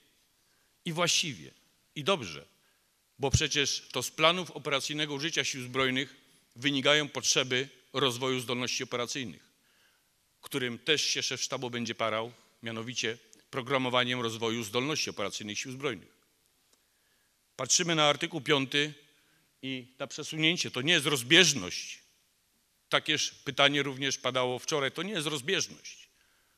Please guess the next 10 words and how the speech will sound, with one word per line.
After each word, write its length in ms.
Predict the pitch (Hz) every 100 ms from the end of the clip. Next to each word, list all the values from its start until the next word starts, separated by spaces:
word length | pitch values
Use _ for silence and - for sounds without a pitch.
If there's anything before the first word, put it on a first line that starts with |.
| _ _ -
To 120 | 147
jest 400 | 139 123 - - _ -
intencjonalnie 1040 | 147 180 160 - 147 151 208 196 147 123 110 - _ _ _ -
podniesiony 500 | 139 139 131 175 156
artykuł 320 | 131 143 143
piąty 360 | 143 147 147
jako 200 | 147 131
ten 220 | 147 151 156
najważniejszy 840 | 156 156 160 135 170 185 - 123
artykuł 520 | 113 120 - 113 120